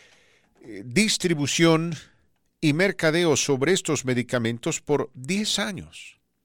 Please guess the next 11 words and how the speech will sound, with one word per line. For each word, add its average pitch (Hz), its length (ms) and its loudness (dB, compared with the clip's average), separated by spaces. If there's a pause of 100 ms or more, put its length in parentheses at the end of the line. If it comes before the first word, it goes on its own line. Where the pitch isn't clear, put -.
(800)
Y 151 140 2
cuando 151 360 0
salen 214 440 0
las 120 180 2
versiones, 127 840 0
eh, 95 640 -4
que 107 120 -4
se 104 140 -4
conocen 117 460 -2
como 107 240 -2
genéricas, 190 840 0